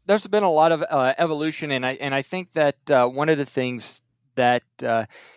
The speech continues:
you know, one of, uh, from that study that we did with, uh, S C M R, or that I did with S C M R several years ago was that,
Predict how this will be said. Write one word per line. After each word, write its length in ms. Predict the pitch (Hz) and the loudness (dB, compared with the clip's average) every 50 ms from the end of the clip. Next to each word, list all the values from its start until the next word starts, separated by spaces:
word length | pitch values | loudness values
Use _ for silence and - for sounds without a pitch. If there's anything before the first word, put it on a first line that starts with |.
| _ | _
you 80 | - 143 | -10 -6
know, 120 | 131 127 | -4 -4
one 220 | 131 135 135 147 156 | -4 -4 -2 -2 -2
of, 120 | 151 143 - | -2 0 0
uh, 160 | 151 135 127 | 2 2 2
from 200 | 117 - 156 143 | 0 -2 -6 -2
that 160 | 131 127 - | -2 -2 -2
study 260 | - - 151 135 131 131 | -2 -2 0 0 0 0
that 160 | 127 117 104 | -2 -2 -4
we 120 | 123 123 | -6 -8
did 300 | 110 127 123 120 - - | -4 -2 -2 -2 -2 -6
with, 260 | - 120 120 117 - | -6 -6 -6 -4 0
uh, 140 | 127 120 113 - | 2 2 2 2
S 160 | 117 123 117 | 0 -4 -4
C 180 | - - 123 113 | -6 -8 -8 -8
M 100 | 110 113 | -8 -6
R, 120 | 127 143 - | -6 -6 -2
or 140 | - 110 113 110 | 0 0 0 0
that 120 | 110 110 | 2 0
I 100 | 120 135 | 0 0
did 160 | 123 120 113 | 0 -4 -6
with 160 | 110 113 - | -6 -8 -4
S 140 | 120 110 107 | -4 -4 -4
C 160 | - - 113 | -4 -8 -8
M 100 | 104 107 | -8 -6
R 120 | 120 123 117 | -6 -6 -6
several 260 | - - 123 110 113 | -6 -8 -8 -6 -6
years 260 | 110 120 135 139 127 | -6 -6 -6 -6 -6
ago 220 | 131 110 110 110 107 | -4 -2 0 2 2
was 240 | 104 113 107 - - | 2 2 0 -2 0
that, 300 | 123 110 107 107 _ | 2 2 2 0 _